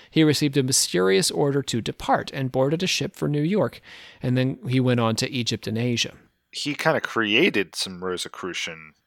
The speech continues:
Speaker 2: groups.
Speaker 1: Uh, yeah, but claiming that they have this secret origin, right, to give them weight. And maybe they did, maybe they didn't. Who knows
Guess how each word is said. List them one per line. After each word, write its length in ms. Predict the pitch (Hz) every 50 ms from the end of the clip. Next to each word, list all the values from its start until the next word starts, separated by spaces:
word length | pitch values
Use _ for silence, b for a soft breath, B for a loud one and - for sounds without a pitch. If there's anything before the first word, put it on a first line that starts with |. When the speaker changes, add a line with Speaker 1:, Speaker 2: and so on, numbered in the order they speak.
| _ _ _ _ _ _ _ _ _ _ _ _ _ _ _ _ _ _ _ _ _ _
Speaker 2:
groups. 560 | - 87 80 78 80 - _ - - - -
Speaker 1:
Uh, 80 | 165 143
yeah, 200 | 185 170 156 147
but 220 | 135 139 160 - -
claiming 500 | - - - 143 143 147 147 139 127 127
that 240 | 123 117 - 165 156
they 360 | 123 117 113 113 113 120 - _
have 200 | 123 117 120 113
this 160 | 113 117 107 -
secret 340 | - - 120 - - 101
origin, 440 | 101 110 110 107 95 - - 113 -
right, 240 | - - 107 104 101
to 100 | - -
give 240 | 107 110 117 107 -
them 360 | - 101 101 101 101 110 - - _ _ _ _ _ _ _ _ _ _ _ _ _ _ - -
weight. 460 | 127 123 127 113 113 - - - - - _ _ _ _ _
And 300 | - 131 127 131 151 156
maybe 280 | 139 123 131 131 139 135
they 180 | 127 127 120 117
did, 280 | 123 160 185 196 180
maybe 220 | 151 131 131 127 123
they 140 | 113 107
didn't. 360 | 104 - - - - - - -
Who 160 | 127 117 113
knows 400 | 98 - - - - - -